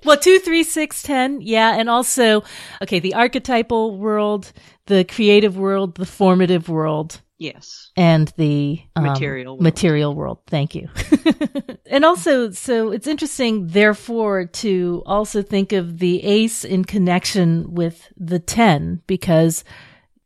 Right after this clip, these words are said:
Speaker 1: the ten is something that we're gonna be talking about when we get there as this very, you know, heavy physical end product of the ace. Um, but,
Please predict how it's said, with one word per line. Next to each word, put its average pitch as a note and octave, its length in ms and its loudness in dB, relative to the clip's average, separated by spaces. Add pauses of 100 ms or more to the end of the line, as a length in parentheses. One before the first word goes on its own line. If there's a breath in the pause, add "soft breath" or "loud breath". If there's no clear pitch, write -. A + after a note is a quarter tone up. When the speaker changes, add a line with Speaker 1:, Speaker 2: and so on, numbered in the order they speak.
(140)
Speaker 1:
the F#3+ 260 0
ten A#3 400 2
is F#3 260 0 (160)
something A#3 440 0
that F#3 120 0
we're F#3+ 80 -2
gonna F3+ 200 0
be E3+ 120 -2
talking G3 440 -2
about E3 200 0
when E3 120 0
we D#3+ 80 0
get A#3+ 300 -2
there F3+ 200 0
as D3+ 220 -4
this E3+ 240 -8 (320 soft breath)
very, F3 640 2
you F3+ 100 -2
know, C#3+ 200 -4
heavy F3 760 2 (580)
physical F3 840 0 (680)
end A3 320 4
product D3+ 560 -2
of D#3 220 -2
the D3+ 160 -2
ace. - 500 -2 (520 soft breath)
Um, D#3 360 -4
but, D#3+ 340 2